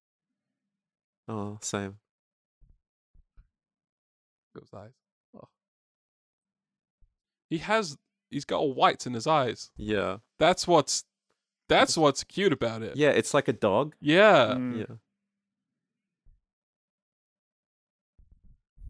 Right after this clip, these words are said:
Speaker 3: He's dead.
Speaker 1: It also humanized, it's a hum-, it's a human trait.
Speaker 2: Yeah. <laughs> That's what they tried with Sonic. <laughs>
Speaker 1: Yeah.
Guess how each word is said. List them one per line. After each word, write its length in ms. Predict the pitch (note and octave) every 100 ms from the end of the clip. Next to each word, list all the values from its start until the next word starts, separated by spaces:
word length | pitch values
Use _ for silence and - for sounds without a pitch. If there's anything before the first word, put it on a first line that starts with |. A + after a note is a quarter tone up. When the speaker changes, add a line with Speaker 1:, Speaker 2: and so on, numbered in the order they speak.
| - - -
Speaker 3:
He's 160 | C3 A#2+
dead. 260 | A#2 A#2 A2+ - - _ - - - _ -
Speaker 1:
It 120 | G#2+
also 440 | A#2 A#2+ C#3+ A#2+
humanized, 720 | - - A2 G#2 G#2 G#2 A2 G#2+
it's 140 | -
a 60 | G#2+
hum-, 360 | G#2+ G#2 G2 -
it's 180 | F#2 -
a 60 |
human 340 | G2 G2+ F#2+ G2
trait. 320 | - - -
Speaker 2:
Yeah. 220 | B2+ B2+
<laughs> 120 | G#2+ A#2+ _ _ _ - -
That's 420 | - _ _ _ -
what 120 | C#3
they 60 |
tried 240 | C3+ C#3 C#3
with 140 | A#2
Sonic. 280 | - C3+ - _ C3
<laughs> 180 | - -
Speaker 1:
Yeah. 300 | A#2 F#2+